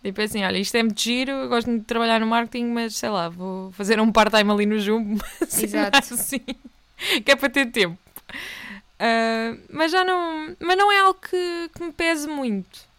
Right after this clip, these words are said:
Speaker 2: Yeah, eu também não. Acho que já me senti pior em relação a isso.
Speaker 1: Sim.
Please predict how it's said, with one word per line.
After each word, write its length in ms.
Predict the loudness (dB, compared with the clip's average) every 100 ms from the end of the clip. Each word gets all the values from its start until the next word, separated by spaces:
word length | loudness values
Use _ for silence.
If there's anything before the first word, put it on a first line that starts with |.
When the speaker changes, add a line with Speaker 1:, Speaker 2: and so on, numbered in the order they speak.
| _ _ _ -10
Speaker 2:
Yeah, 280 | -6 -6 -10 -16 -20 -18
eu 80 |
também 220 | -10 -6 -4
não. 160 | -4
Acho 180 | -6 -6
que 60 | -6
já 80 |
me 60 | -6
senti 280 | -6 -6 -8
pior 240 | -8 -6
em 60 | -6
relação 300 | -8 -10 -8
a 60 |
isso. 380 | -10 -10 -12 -16 -16
Speaker 1:
Sim. 360 | -8 -8 -8